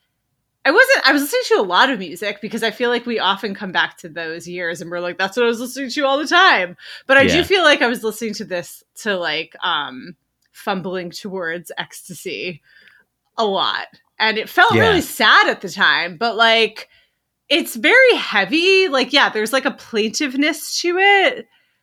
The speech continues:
Speaker 2: Yeah.
Speaker 1: But it, it doesn't, I don't know. It's like some of it is sad and some of it doesn't feel as sad. Like,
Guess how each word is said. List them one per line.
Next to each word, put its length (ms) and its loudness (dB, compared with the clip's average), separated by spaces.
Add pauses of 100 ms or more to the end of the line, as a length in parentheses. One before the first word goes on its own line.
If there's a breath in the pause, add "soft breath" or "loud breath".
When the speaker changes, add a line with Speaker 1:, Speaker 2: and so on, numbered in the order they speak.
(100)
Speaker 2:
Yeah. 180 0
Speaker 1:
But 140 4
it, 200 -2
it 140 -2
doesn't, 400 0
I 80 4
don't 180 6
know. 200 2
It's 160 -6
like 160 -2
some 240 0
of 120 0
it 80 -4
is 180 -6
sad 420 2
and 120 -10
some 160 -8
of 140 -10
it 100 -12
doesn't 320 -10
feel 380 -12
as 240 -8
sad. 420 -8
Like, 320 -20